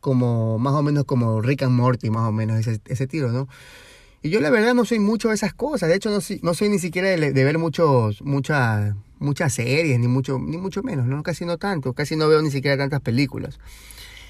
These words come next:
Y cuando veo, pues, me gusta ver como documentales y cosas así, ¿no? O películas así medias raras, así, esas suavecitas, las internacionales, las independientes, ¿no? Me, me encanta ver esa huevada, no sé por qué.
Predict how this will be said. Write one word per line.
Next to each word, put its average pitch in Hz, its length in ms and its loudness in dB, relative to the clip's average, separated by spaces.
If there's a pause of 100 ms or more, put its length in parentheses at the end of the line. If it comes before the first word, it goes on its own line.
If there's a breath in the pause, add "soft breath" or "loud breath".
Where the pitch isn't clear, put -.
(180 loud breath)
Y 143 80 -2
cuando 196 280 4
veo, 269 300 6
pues, 208 100 2
me 175 100 2
gusta 170 240 0
ver 160 140 4
como 160 200 0
documentales 117 840 2
y 110 40 0
cosas 110 340 -2
así, 104 180 -2
¿no? 104 180 -2 (340)
O 170 120 -2
películas 127 520 0
así 131 140 0
medias 123 320 2
raras, 120 520 4
así, 110 240 0
esas 113 200 -2
suavecitas, 113 960 -2 (680 loud breath)
las 117 140 0
internacionales, 120 840 2
las 113 120 2
independientes, 110 800 0
¿no? 131 200 -2
Me, 247 180 -4
me 277 80 -2
encanta 349 340 -4
ver 370 120 -4
esa 339 160 -4
huevada, 339 340 -4
no 240 100 0
sé 208 120 -2
por 196 140 -6
qué. 185 240 -2